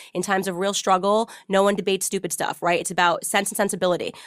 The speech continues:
Um, how am I gonna feed, how am I gonna feed my children? How am I gonna feed myself? How am I, how am I going to provide for my family? And it's, and then when you get this more leftist perspective, that, that can only really exist and can only really breed in times of peace and remarkable privilege.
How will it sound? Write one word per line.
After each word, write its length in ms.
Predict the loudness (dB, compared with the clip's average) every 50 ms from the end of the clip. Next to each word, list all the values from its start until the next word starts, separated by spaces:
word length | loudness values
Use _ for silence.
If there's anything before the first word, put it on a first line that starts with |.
| -8 0
Um, 280 | 2 4 4 4 2 0 0
how 160 | 2 2 4
am 80 | 4 2
I 40 | 2
gonna 140 | 0 -2 -2
feed, 420 | -2 -4 -2 0 0 0 -2 -2 0
how 140 | 2 4 4
am 60 | 4
I 60 | 4
gonna 140 | 2 0 0
feed 220 | 0 -2 -2 0
my 160 | 0 0 0
children? 220 | 0 0 -2 0 0
How 40 | 0
am 60 | 0
I 40 | 0
gonna 120 | 0 -2
feed 180 | -2 -4 -2 0
myself? 500 | 0 0 0 0 2 4 4 4 4 4
How 80 | 2 2
am 80 | 2
I, 100 | 2 0
how 140 | 0 0 0
am 60 | 0 0
I 60 | 0
going 160 | -2 -2 -2
to 60 | -4
provide 260 | -2 0 0 0 0
for 100 | 0 -2
my 120 | -2 -2 0
family? 480 | 0 2 2 4 4 4 4 2 0 -4 -8 -14 -16 -6 0
And 100 | 2 2 2 2
it's, 80 | 0
and 300 | 0 2 2 2 2 2
then 140 | 2 2 4
when 120 | 2 0
you 60 | -2 -2
get 180 | -2 -2 -2 -4
this 140 | -4 -2
more 160 | 0 0 0 2
leftist 420 | 2 0 0 0 -2 -4 -4 -2
perspective, 560 | -4 -2 0 0 0 0 0 -2 -2 0 2
that, 260 | 4 4 6 4 2 2 2
that 280 | 2 4 4 2 0 -2
can 80 | -2 2
only 440 | 4 6 6 6 6 4 4 4 2
really 280 | 2 2 2 4 2 2
exist 380 | 0 0 2 2 2 4 2
and 80 | 0 -2
can 80 | 0 0
only 160 | 0 2 2
really 220 | 2 0 0 0 -2
breed 480 | -2 0 2 4 4 4 2 0 -2 -8 -18 -20 -20 -8 _ -4
in 80 | 0
times 260 | 2 2 2 2 2
of 180 | -2 -4 -4 -8 -18 _ _ _ _ -10
peace 380 | -8 -6 -6 -6 -6 -4 -2
and 200 | -2 0 0 0 0
remarkable 400 | 2 2 2 2 2 0 -4 -4
privilege. 500 | -4 -6 -6 -6 -8 -10 -10 -10 -12